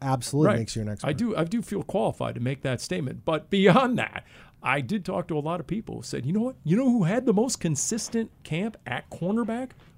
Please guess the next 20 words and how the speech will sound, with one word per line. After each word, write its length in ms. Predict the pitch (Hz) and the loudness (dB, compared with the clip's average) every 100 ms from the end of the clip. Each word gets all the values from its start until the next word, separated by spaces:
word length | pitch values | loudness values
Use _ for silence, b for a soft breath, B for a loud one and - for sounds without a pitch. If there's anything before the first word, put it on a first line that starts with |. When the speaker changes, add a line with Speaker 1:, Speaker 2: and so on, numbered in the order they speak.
| b | b
Speaker 2:
Marco 500 | 113 117 131 185 196 | -6 -2 -2 0 0
Wilson." 460 | 180 175 240 - - b b | 2 -2 -4 -8 -12 b b
And 220 | - 135 | -4 -2
what 180 | 135 254 | 2 2
did 100 | 285 | 2
Christian 340 | - 220 - 190 | 0 0 0 -4
Kirk 260 | - 202 | -2 -4
tell 200 | - 190 214 | -2 -4 -2
us 120 | - | -2
in 80 | 147 | -4
the 80 | |
Big 220 | 110 170 151 | -2 -2 0
Red 180 | 151 135 | -2 0
Rage 340 | 160 170 - | 0 -2 -4
not 280 | 123 156 - | -4 -4 -4
less 240 | 143 175 | -4 -4
than 160 | - 123 | -4 -2
a 60 | 110 | -2
week 280 | 127 208 | -4 -6
ago? 420 | 139 117 151 - | -6 -4 -4 -6